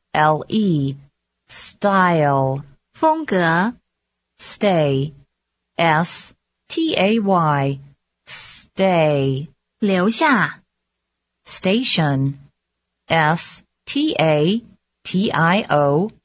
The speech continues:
Speaker 1: N。Station。
Speaker 2: 车站。
Speaker 1: Stomach。S T O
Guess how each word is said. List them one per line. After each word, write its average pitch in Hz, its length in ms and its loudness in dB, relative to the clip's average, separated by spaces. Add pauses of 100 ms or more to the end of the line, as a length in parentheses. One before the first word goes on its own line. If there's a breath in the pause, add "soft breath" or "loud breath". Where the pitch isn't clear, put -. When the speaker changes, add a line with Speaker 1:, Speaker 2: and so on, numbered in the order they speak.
(260)
Speaker 1:
N。 143 560 0 (540)
Station。 165 1800 -2 (420)
Speaker 2:
车 311 300 2
站。 220 460 0 (680)
Speaker 1:
Stomach。 196 800 -2 (680)
S 156 560 0 (240)
T 302 260 -2
O 151 480 2